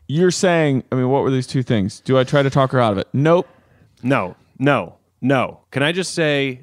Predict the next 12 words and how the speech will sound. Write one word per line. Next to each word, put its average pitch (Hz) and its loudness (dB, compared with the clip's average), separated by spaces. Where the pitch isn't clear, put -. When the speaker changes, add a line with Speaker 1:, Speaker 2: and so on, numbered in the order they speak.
Speaker 2:
no? 113 0
Now, 127 0
Speaker 1:
Do 135 2
I 135 4
just 143 -2
accept 156 0
it 151 2
and 143 -4
support 151 0
her? 185 0
Yep. 95 -2
Speaker 2:
Yes. 127 0